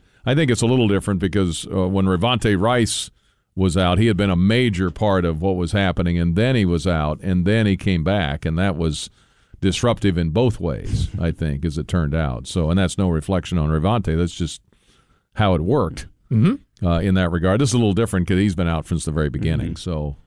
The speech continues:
Speaker 1: uh, the team has developed on its own. Uh, and now you just, I think as a coach, you probably find a way to just ease him in and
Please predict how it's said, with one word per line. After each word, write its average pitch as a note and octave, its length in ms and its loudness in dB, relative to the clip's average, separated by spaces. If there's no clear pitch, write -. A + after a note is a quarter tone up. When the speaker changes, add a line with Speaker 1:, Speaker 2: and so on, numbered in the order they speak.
Speaker 1:
uh, D2+ 320 -4
the E2 120 -2
team B2 240 2
has F2+ 100 2
developed F2+ 440 0
on F2 140 2
its D2 180 -4
own. D2+ 360 0
Uh, D2+ 300 0
and F#2 120 2
now G2 180 2
you F2 160 4
just, E2 340 -2
I F#2 80 0
think G2 200 0
as F2 140 -2
a E2 40 -2
coach, A#2 380 0
you F2 60 -6
probably A#2 280 2
find F#2 240 0
a E2 60 0
way F2 140 2
to E2 100 0
just E2 240 -4
ease G2 260 2
him D#2+ 160 -2
in F#2+ 280 0
and E2 220 0